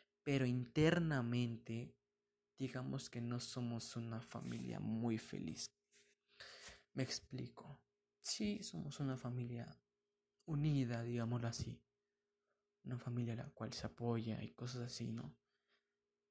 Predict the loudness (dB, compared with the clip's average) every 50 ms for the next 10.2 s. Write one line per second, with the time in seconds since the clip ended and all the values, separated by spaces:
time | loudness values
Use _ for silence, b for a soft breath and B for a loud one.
0 | _ _ _ _ _ _ _ _ -2 0 2 2 2 2 2 2 2 0 -2 -2
1 | -4 -6 -8 -6 -4 -2 -2 -2 -2 -2 -2 0 0 0 0 -2 -4 -4 -6 -4
2 | -2 0 2 2 2 0 -2 -8 _ _ _ _ _ _ _ _ _ _ _ _
3 | _ _ _ _ _ _ -10 -8 -6 -6 -6 -8 -12 _ _ _ _ _ _ _
4 | _ -2 2 4 4 6 6 6 4 4 2 2 2 2 2 2 2 2 0 0
5 | 0 0 0 -2 -2 -2 -2 -2 0 0 2 2 2 2 2 2 0 0 0 -2
6 | -2 0 2 2 2 2 2 0 0 0 0 -2 -4 -6 -12 b b b b b
7 | b b b b b b _ _ _ -10 -6 -6 -2 2 2 2 2 2 0 -2
8 | -4 -4 -4 -4 -6 -8 -8 -8 -8 -10 _ -6 -6 -4 -4 -6 -8 -6 -2 0
9 | 2 2 2 2 0 -2 -2 -4 -2 -2 0 0 0 0 0 0 0 0 0 -2
10 | -4 -6 -8